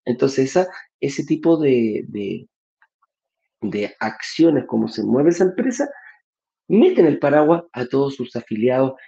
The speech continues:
y se consigue, obviamente, en una empresa grande, pueden, tienen acceso a personas con altos ingresos, etcétera, etcétera, etcétera. Entonces, uno se aprovecha de los beneficios del trabajador, del,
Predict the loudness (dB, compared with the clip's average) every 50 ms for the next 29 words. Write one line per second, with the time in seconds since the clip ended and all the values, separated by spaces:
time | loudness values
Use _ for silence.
0 | _ _ -6 -4 -2 -2 -2 0 -2 -2 -4 -6 -8 -6 -4 -4 -2 -2 -2 -2
1 | -2 -4 -4 -4 -6 -8 -12 -12 -12 -12 -14 -12 -10 -8 -8 -8 -8 -8 -10 -12
2 | -12 -10 -6 -2 2 4 4 4 4 4 4 2 0 0 -2 -4 -8 -18 -20 -20
3 | _ _ _ -2 0 2 2 2 2 0 -2 -2 -2 0 0 0 0 -2 -6 -8
4 | -8 -10 -8 -6 -4 -4 -4 -4 -8 -10 -6 -4 -2 -2 -2 -2 -4 -10 -20 _
5 | _ _ _ -4 0 0 2 0 0 -2 -4 -6 -4 -6 -6 -4 -2 -2 -2 -2
6 | -2 -2 -4 -4 -4 -8 -10 -10 -10 -8 -6 -6 -4 -4 -4 -4 -6 -6 -8 -8
7 | -8 -8 -8 -8 -8 -8 -10 -12 -18 -16 -14 -14 -12 -10 -8 -8 -8 -8 -10 -12
8 | -16 -2 2 2 2 4 4 2 0 2 2 2 2 4 4 2 2 2 0 -2
9 | 0 2 2 2 2 4 4 4 4 2 0 -4 -6 -2 -2 -2 -2 -2 -2 0
10 | 0 0 -2 -2 -4 -4 -2 -2 -4 -6 _ _ _ _ _ -6 -2 0 2 2
11 | 2 0 -2